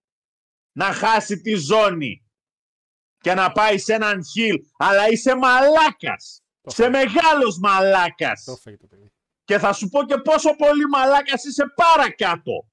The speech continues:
Speaker 1: Μαλάκα.
Speaker 2: Να πω εγώ, μην το βρεις το παιδί. Είναι κρίμα. Είναι νέο παιδί. Μαθαίνει.
Speaker 1: Είναι μαλάκας.
Speaker 2: Να κάνω εγώ, έχω δύο ερωτήσεις. Πρώτον, ο Commander, όταν περπάτησε στη σκηνιά και πήδηξε έξω.
Speaker 1: Δεν είχε μπει ακόμα μέσα στο ring.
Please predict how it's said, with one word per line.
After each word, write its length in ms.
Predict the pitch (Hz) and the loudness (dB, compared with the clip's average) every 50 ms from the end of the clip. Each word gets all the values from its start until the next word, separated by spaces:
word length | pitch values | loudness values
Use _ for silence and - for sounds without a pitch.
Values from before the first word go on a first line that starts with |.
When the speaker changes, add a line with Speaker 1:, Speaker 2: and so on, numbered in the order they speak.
| _ _ _ | _ _ _
Speaker 1:
Μαλάκα. 800 | - - 214 226 220 220 226 233 226 226 185 - - 151 117 - | -4 -2 0 0 2 2 2 2 0 -2 -4 -6 -8 -8 -8 -8
Speaker 2:
Να 140 | 139 131 | -10 -14
πω 200 | 131 _ - 143 | -16 _ -12 -10
εγώ, 460 | 147 147 131 135 147 143 139 127 _ _ _ _ _ _ _ _ | -10 -10 -10 -10 -12 -12 -12 -14 _ _ _ _ _ _ _ _
μην 160 | - 151 170 | -18 -16 -12
το 120 | 170 175 135 | -12 -12 -10
βρεις 240 | 135 127 123 123 | -10 -12 -12 -14
το 80 | - 120 | -16 -18
παιδί. 260 | 104 120 113 107 117 | -20 -20 -18 -16 -14
Είναι 160 | 139 165 175 | -14 -12 -14
κρίμα. 420 | 156 - 160 160 151 127 110 113 135 | -14 -14 -14 -14 -14 -14 -16 -16 -14
Είναι 140 | 175 175 160 | -14 -14 -12
νέο 200 | 156 165 170 156 | -10 -10 -10 -10
παιδί. 460 | - 135 123 131 151 160 156 143 139 139 | -10 -12 -14 -12 -12 -14 -14 -16 -18 -16
Μαθαίνει. 360 | 139 143 143 - - 156 151 | -14 -14 -14 -12 -10 -8 -4
Speaker 1:
Είναι 140 | - 240 254 | -4 -2 -2
μαλάκας. 840 | 247 254 247 254 269 277 277 277 285 - - - - - - _ _ _ _ _ _ _ _ | 0 0 2 2 2 0 -2 -4 -6 -6 -6 -6 -8 -12 -20 _ _ _ _ _ _ _ _
Speaker 2:
Να 140 | - 190 175 | -12 -10 -6
κάνω 180 | - 190 185 | -4 -4 -2
εγώ, 140 | 180 170 208 220 | -4 -4 -4 -4
έχω 180 | 196 180 233 220 | -4 -4 -4 -4
δύο 100 | 214 226 | -4 -4
ερωτήσεις. 380 | 214 202 202 196 185 - - | -4 -4 -6 -8 -10 -10 -8
Πρώτον, 360 | - 175 196 185 127 107 95 _ _ _ _ - | -4 -2 -2 -2 -4 -8 -20 _ _ _ _ -10
ο 80 | 175 - | -8 -6
Commander, 560 | - 185 202 240 302 320 320 285 190 139 113 101 - _ _ _ _ _ _ _ _ _ _ _ _ _ _ _ _ _ _ _ _ _ _ _ _ - | -4 -4 -4 -2 -4 -4 -4 -4 -6 -10 -14 -16 -20 _ _ _ _ _ _ _ _ _ _ _ _ _ _ _ _ _ _ _ _ _ _ _ _ -8
όταν 260 | 180 226 233 269 247 | -8 -6 -6 -4 -4
περπάτησε 400 | 208 202 185 - 262 262 - - - | -4 -4 -2 -4 -4 -4 -6 -10 -14
στη 80 | - | -16
σκηνιά 480 | - - 226 214 226 226 185 135 110 - | -14 -12 -12 -10 -8 -8 -8 -10 -12 -10
και 140 | _ - 175 | _ -8 -6
πήδηξε 420 | - 262 254 233 233 - - 233 | -6 -6 -8 -8 -8 -8 -6 -6
έξω. 320 | 240 233 233 - - 104 - _ _ _ _ _ _ _ _ _ _ _ _ _ _ _ _ _ _ _ _ _ | -6 -6 -8 -14 -20 -20 -20 _ _ _ _ _ _ _ _ _ _ _ _ _ _ _ _ _ _ _ _ _
Speaker 1:
Δεν 240 | - - 190 220 247 | -6 -4 -2 -2 -2
είχε 180 | 254 - 247 | -2 -2 -2
μπει 120 | 208 202 254 | 0 2 0
ακόμα 240 | 240 220 247 247 240 240 | 0 2 0 0 0 0
μέσα 180 | 247 233 240 | -2 -2 0
στο 20 | 233 233 | 0 0
ring. 180 | 226 156 107 | 0 -2 -6